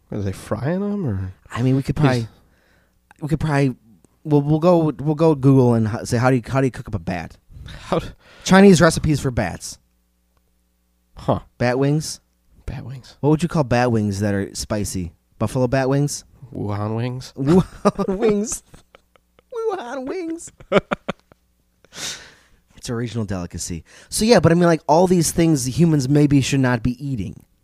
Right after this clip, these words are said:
Speaker 1: Mm-hmm.
Speaker 2: Why are they eating them? Many reasons, but I would say, and plus there's so many people over there. That's what thing people don't get either.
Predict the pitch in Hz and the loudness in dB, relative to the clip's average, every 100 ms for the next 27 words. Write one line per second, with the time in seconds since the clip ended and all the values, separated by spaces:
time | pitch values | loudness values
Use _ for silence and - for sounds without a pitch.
0 | - 110 104 120 _ _ _ _ - _ | -10 -8 -6 -8 _ _ _ _ -20 _
1 | 85 92 104 123 151 151 110 82 80 - | -8 -4 -2 -2 0 0 0 -4 -10 -14
2 | _ _ 156 170 104 90 90 117 - 123 | _ _ 0 0 0 -4 -4 -6 -2 -2
3 | 98 127 156 135 - 127 123 - _ _ | 0 2 2 0 -2 -2 -2 -6 _ _
4 | _ - 151 147 185 165 139 - - 165 | _ -4 2 4 4 2 0 0 4 6
5 | 160 147 127 139 123 107 98 95 95 117 | 6 4 0 -2 -2 -4 -4 -4 -4 -2
6 | 143 113 120 107 120 110 101 107 104 101 | -2 -2 -4 -2 -2 -2 -2 -4 -4 -4
7 | 87 | -6